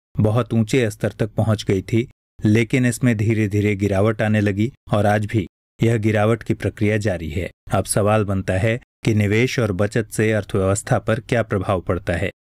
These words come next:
तो आपको बताएं कि निवेश में गिरावट से विकास की प्रक्रिया में भी गिरावट आने लगती है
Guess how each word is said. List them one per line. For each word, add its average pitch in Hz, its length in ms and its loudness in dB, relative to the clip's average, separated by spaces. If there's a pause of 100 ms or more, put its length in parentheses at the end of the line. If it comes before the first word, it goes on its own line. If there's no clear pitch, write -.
(160)
तो 123 60 4
आपको 107 280 0
बताएं 101 400 0 (220)
कि 123 100 2
निवेश 123 440 2
में 135 140 2
गिरावट 98 440 0
से 120 200 -2
विकास 107 420 0
की 120 120 -2
प्रक्रिया 101 520 -2
में 95 180 -2
भी 107 160 0
गिरावट 101 460 0
आने 95 180 0
लगती 98 360 0
है 101 200 0